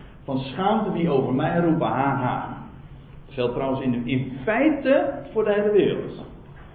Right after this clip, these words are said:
Men zal beschaamd worden voor wat ze hem hebben aangedaan.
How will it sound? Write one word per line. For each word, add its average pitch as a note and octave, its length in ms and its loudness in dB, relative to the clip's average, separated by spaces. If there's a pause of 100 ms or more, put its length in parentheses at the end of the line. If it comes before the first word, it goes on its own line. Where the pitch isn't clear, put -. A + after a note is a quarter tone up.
(760)
Men D3 180 4
zal C#3 300 6
beschaamd B3+ 1000 2
worden A#3+ 440 6 (220)
voor F3+ 120 0
wat E3+ 200 4
ze D3 80 2
hem G3 680 2
hebben A3 380 2
aangedaan. E3+ 720 -2